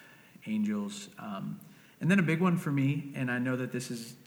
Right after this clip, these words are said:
a little bit debated, but Matthew twenty-two thirty, Jesus says that in the, in heaven, we're not gonna be like, uh, we're not gonna be like we are here in, in marrying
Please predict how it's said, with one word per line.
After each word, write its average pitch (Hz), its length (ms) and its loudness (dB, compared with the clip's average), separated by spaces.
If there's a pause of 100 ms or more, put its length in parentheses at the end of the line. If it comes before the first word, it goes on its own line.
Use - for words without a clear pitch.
a 120 60 -14
little 123 200 -4
bit 127 160 -6
debated, 110 360 -2
but 117 100 -6
Matthew 117 320 -2
twenty-two 113 540 -4
thirty, 104 420 -4 (540)
Jesus 117 540 -4 (460)
says 113 400 -4
that - 240 -6
in 120 140 -6
the, 110 220 -4 (400)
in 117 100 -4
heaven, 120 440 -4 (200)
we're 117 100 -6
not 113 220 -4
gonna 123 140 -4
be 104 340 -6 (160)
like, 101 300 -8 (420)
uh, 101 240 -8 (720)
we're 120 100 -6
not 117 120 -4
gonna 123 120 -4
be 117 100 -2
like 110 260 -4
we 104 120 -2
are 98 120 -4
here 110 420 -2
in, 110 260 -4
in 110 180 0
marrying 107 580 -2